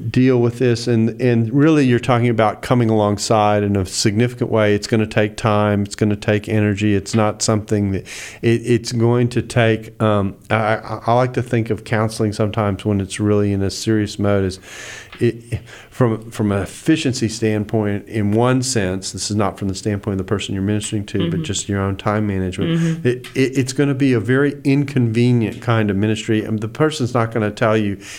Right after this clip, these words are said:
Speaker 1: "At two forty-five tomorrow, uh, I'm gonna have a need, <laughs> and we can schedule it."
Speaker 2: Exactly.
Speaker 1: Yeah.
Speaker 2: Okay. Or the person may not be willing to share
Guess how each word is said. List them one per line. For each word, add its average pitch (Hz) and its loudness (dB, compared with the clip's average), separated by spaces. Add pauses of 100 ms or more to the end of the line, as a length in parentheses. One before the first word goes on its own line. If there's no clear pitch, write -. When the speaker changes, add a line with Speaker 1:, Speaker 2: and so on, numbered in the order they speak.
Speaker 1:
"At 113 0
two 165 2
forty-five 120 0
tomorrow, 110 2 (320)
uh, 120 2
I'm 117 2
gonna 113 2
have 117 2
a 110 2
need, 113 2
<laughs> - -
and 160 2
we 120 2
can 117 0
schedule 113 2
it." 120 -4
Speaker 2:
Exactly. 127 -2
Speaker 1:
Yeah. 110 2
Speaker 2:
Okay. 151 -4 (100)
Or 196 2 (540)
the - -2
person 156 -2
may 127 2
not 160 -2
be 170 2
willing 123 0
to 151 -6
share 202 -2